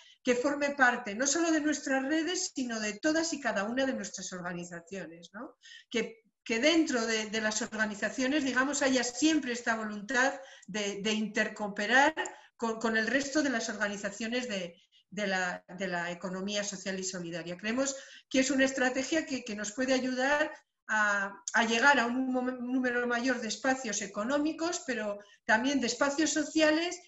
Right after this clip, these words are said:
y también de espacios inte-, institucionales, ¿no?, donde seamos más reconocidos. Bueno, pues claro, para esta estrategia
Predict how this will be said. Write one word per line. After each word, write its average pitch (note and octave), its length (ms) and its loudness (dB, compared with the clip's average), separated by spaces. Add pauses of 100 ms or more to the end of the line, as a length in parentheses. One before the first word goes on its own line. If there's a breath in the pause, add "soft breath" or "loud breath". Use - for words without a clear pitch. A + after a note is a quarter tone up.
(140 loud breath)
y B3+ 120 -4
también B3+ 280 2
de C4+ 80 0
espacios C4 640 -2
inte-, A#3 460 0
institucionales, G3 1160 -2
¿no?, A3 220 -6
donde G#3 240 -6
seamos A3 480 -4 (280 loud breath)
más A3 240 2
reconocidos. F3+ 1080 -8 (560 loud breath)
Bueno, A#3+ 240 2
pues A3 200 -4 (160)
claro, B3+ 240 4
para B3 140 6
esta B3+ 200 2
estrategia D4+ 1120 4